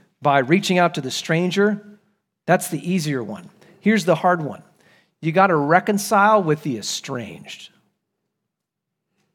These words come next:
The cross demands that in us. So what does that look like?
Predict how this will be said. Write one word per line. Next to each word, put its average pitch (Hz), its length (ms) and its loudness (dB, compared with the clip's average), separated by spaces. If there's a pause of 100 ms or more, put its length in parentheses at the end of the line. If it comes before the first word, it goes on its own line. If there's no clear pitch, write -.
(580)
The - 60 -16
cross 185 300 -2
demands 123 460 -10
that 101 160 -14
in 92 160 -20
us. - 260 -20 (2250)
So 160 100 -4
what 180 80 2
does 202 120 2
that 160 140 0
look 170 180 -2
like? 123 280 -4